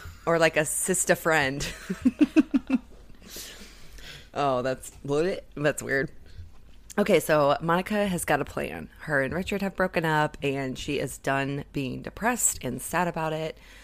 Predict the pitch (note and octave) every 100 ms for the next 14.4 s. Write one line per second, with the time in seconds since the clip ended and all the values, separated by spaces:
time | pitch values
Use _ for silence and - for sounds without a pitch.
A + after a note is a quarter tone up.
0 | - - C3+ C#3 - D#3+ F#3+ F#3+ F#3+ G3
1 | - - C#3+ C3 - - B2+ - - C3+
2 | B2+ B2 - - - - - - - -
3 | - - D3+ D3+ D3 C#3 B2+ A2 - -
4 | - _ _ _ _ _ - - - -
5 | E3+ E3 - F3+ - F#3+ F3+ E3+ D#3 D#3
6 | - C3+ - C3 C#3 C#3+ C3 - C3 C3
7 | - B2+ - B2 - - - - - -
8 | C#3 B2 B2+ - - D3+ D3 B2+ C3 C#3
9 | C#3+ C#3 A#2+ - - C3 C3 B2+ B2+ B2+
10 | A#2+ B2 B2 B2+ - B2+ C3 B2 C3 B2+
11 | C#3 - - - B2+ - - C3+ - -
12 | - B2+ C3 C3 - - - - D3 -
13 | C#3 - D#3 D#3+ - D3+ C#3+ - C3+ C3
14 | C3 C3 - -